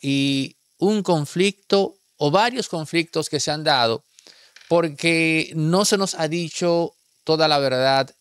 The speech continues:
en torno a la presencia de los kenianos en Haití. Fíjense que el primer gran elemento que despierta duda,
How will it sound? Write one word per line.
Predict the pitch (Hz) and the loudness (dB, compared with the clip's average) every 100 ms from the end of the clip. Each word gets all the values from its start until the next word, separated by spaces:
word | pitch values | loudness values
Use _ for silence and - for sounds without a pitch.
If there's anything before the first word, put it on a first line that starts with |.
| _ | _
en | - 120 117 | -10 -8 -6
torno | - 131 135 135 135 | 0 0 0 -4 -4
a | 131 | -2
la | 117 117 | -2 -2
presencia | - 113 - 151 156 147 151 135 123 _ _ _ _ | -4 -8 -6 -4 -4 -4 -2 -4 -6 _ _ _ _
de | 113 | -6
los | 120 117 | -2 -2
kenianos | - 127 143 180 165 131 | -4 -4 0 0 -2 -4
en | 110 | -6
Haití. | 98 90 - - _ - - _ | -8 -12 -20 -20 _ -20 -20 _
Fíjense | - - 302 233 190 - 175 | -6 2 2 2 -2 0 -2
que | 160 185 180 - _ _ | 0 2 2 -2 _ _
el | 185 196 202 185 - | 2 4 2 -2 -2
primer | - 208 208 185 185 226 277 240 | 0 0 0 0 2 2 2 2
gran | 185 202 214 208 | 2 4 2 0
elemento | 180 156 151 170 165 120 113 135 _ _ _ _ _ _ _ | 0 0 0 -2 -2 -4 -4 -6 _ _ _ _ _ _ _
que | - 139 143 143 139 139 139 131 - | -2 0 2 2 0 0 0 -2 -6
despierta | _ 123 139 131 - - 151 175 170 151 127 | _ -4 0 0 -2 -2 2 2 2 0 2
duda, | 120 135 139 123 113 - | 0 0 0 0 -2 -6